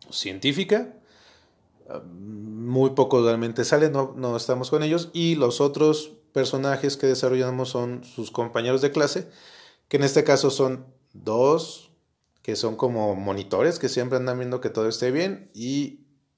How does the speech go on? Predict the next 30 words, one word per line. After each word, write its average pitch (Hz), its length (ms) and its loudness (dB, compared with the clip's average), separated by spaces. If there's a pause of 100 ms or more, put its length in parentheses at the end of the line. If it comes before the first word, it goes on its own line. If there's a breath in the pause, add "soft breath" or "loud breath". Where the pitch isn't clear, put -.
(160)
una, 117 720 -4
otra 117 260 -4
niña 123 320 -2
que 110 200 0
es - 260 -6
igual 107 280 0
de 107 60 -2
esos 107 180 -4
como 104 240 -6
de 98 100 0
la 101 80 0
elite, 180 340 -2 (1400 soft breath)
y 139 200 2
que, 139 200 10
pues, 135 200 -4
la 123 100 6
metemos 127 420 2
en 127 60 -2
la 117 60 0
historia 117 340 -2
para 107 160 2
que - 100 -10
se - 120 -4
vayan 107 180 0
desarrollando 101 480 -2
un 101 80 -6
poco 104 220 -2
más 101 220 -4
los 98 160 -4
personajes. 170 560 0